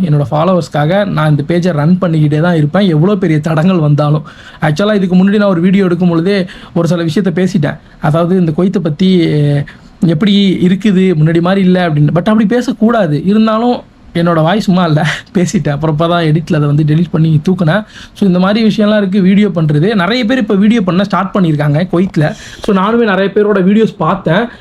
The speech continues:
அஹ், நல்லா இருக்குது, சூப்பரா பண்றீங்க. ஸ்டார்டிங் வந்து அப்படி தான் இருக்கும். So, இன்னும் சூப்பரா பண்ணிக்கிட்டே வாங்க. அஹ், கண்டிப்பா எல்லாரும் சேர்ந்து கொலாப் ஆகி ஒரு வீடியோ போடுவோம். YouTube-னு கிடையாது. அஹ், and then Instagram பிளாட்ஃபார்ம்லயும் நிறைய பேர் ஒரு vlog-ஆ போடுறாங்க.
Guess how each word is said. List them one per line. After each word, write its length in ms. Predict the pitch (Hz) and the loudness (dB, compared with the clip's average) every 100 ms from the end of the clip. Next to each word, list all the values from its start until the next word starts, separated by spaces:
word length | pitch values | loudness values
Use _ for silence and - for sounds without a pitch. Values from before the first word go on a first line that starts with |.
| - - | -12 -2
அஹ், 340 | 160 160 156 - | 0 0 0 -2
நல்லா 260 | 170 208 277 | -2 0 0
இருக்குது, 300 | 247 156 165 226 | 0 0 0 0
சூப்பரா 320 | 208 185 208 | 0 0 0
பண்றீங்க. 380 | 190 180 180 180 247 285 | 0 0 0 0 -2 -4
ஸ்டார்டிங் 460 | 151 - 196 214 233 | -6 -4 -4 -2 0
வந்து 200 | 196 196 | 2 2
அப்படி 180 | 170 151 | 2 0
தான் 180 | 185 165 | 0 2
இருக்கும். 340 | 185 185 185 - - - | 0 0 -6 -8 -20 -8
So, 140 | 180 165 156 147 | -2 2 2 2
இன்னும் 220 | 151 208 208 | 2 2 0
சூப்பரா 260 | 170 180 | -2 -2
பண்ணிக்கிட்டே 400 | 180 160 165 180 | 0 0 0 0
வாங்க. 280 | 170 156 151 185 240 - - - | 0 0 0 0 -2 -10 -20 -10
அஹ், 220 | - 160 151 | -2 0 0
கண்டிப்பா 280 | 175 202 202 | 0 0 0
எல்லாரும் 260 | 185 190 180 | 0 0 -2
சேர்ந்து 180 | 180 175 | -2 -2
கொலாப் 340 | 165 175 202 | -2 0 0
ஆகி 240 | 185 180 190 143 - | 0 2 0 -2 -2
ஒரு 140 | 156 151 | 0 2
வீடியோ 240 | 185 196 | 2 2
போடுவோம். 340 | 151 147 180 190 | 0 0 0 2
YouTube-னு 480 | 214 190 220 214 | 2 2 0 0
கிடையாது. 280 | 175 151 135 - | 0 -2 -4 -4
அஹ், 260 | 156 156 151 | -2 0 0
and 140 | 160 | 2
then 140 | 160 196 180 | 2 2 2
Instagram 480 | 185 - 226 202 185 - | 0 0 -2 0 -2 -2
பிளாட்ஃபார்ம்லயும் 680 | 165 170 202 185 175 202 | -4 -4 -2 0 2 2
நிறைய 280 | 156 156 208 220 | 2 2 0 0
பேர் 240 | 208 214 | 0 0
ஒரு 180 | 240 170 | 0 0
vlog-ஆ 400 | 151 165 190 202 | 2 0 0 -2
போடுறாங்க. 400 | 202 180 170 160 | -2 0 0 0